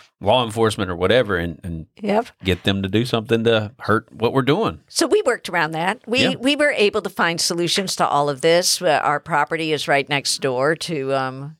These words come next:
Speaker 2: to the abortion center. So we got around the, then they, uh, uh, had this new sound ordinance put in place, and,
Speaker 1: Yeah.
Speaker 2: and we got around that just by, we, we set up the designated,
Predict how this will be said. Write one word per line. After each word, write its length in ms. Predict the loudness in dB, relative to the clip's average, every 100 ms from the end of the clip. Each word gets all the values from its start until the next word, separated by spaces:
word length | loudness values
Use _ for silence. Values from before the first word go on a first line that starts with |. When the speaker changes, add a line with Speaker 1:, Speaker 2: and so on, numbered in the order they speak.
| _ _ -2
Speaker 2:
to 340 | 2 4 2
the 360 | 2 2 4 2
abortion 440 | 2 2 0 -4
center. 360 | -2 0 0 0
So 160 | 0 -2
we 140 | 0
got 240 | 0 0
around 420 | 0 0 0 -2 0
the, 220 | -2 0 0
then 180 | 0
they, 640 | 2 0 0 -4 -6 -6 -8 -2
uh, 20 |
uh, 160 | 0 0
had 240 | 0 -2
this 220 | -4 -6 -8
new 160 | -6
sound 440 | -2 0 0 -2 -2
ordinance 440 | 0 0 -2 -4
put 200 | -2 -2
in 140 | -2
place, 540 | -2 0 2 2 2 2
and, 100 | 2
Speaker 1:
Yeah. 200 | 0 -2 -6 -16 -18 -2
Speaker 2:
and 180 | 0 0
we 120 | 0
got 220 | 0 0
around 300 | 0 -2 0
that 300 | 0 2 0
just 320 | -4 -6 -2
by, 320 | 2 2 2 0
we, 240 | -4 -6 _ -8
we 200 | -2 2
set 340 | 2 2 4
up 240 | 2 0 _ 0
the 340 | 2 4 2 0
designated, 1000 | 0 2 0 -4 -2 0 2 2 0 -4